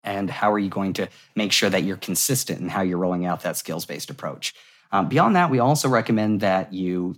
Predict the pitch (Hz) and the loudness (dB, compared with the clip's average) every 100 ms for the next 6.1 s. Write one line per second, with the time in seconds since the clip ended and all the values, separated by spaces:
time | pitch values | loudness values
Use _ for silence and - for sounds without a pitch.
0 | - 104 101 92 92 95 - 98 95 95 | -6 -6 0 2 2 0 -6 -6 -4 -6
1 | - _ _ 113 147 - 92 - - - | -10 _ _ 0 2 0 -2 -4 -4 0
2 | 117 165 123 113 - 120 123 110 98 90 | 4 4 4 2 2 2 2 0 0 -2
3 | 85 87 85 82 - 92 101 95 - - | -4 -10 -14 -12 -12 -8 -6 -6 -8 -20
4 | _ - 101 95 127 123 98 101 123 123 | _ -2 0 0 0 0 0 0 0 2
5 | 123 160 175 - 107 95 85 87 - 120 | 2 2 0 0 -4 -4 -6 -6 -6 -6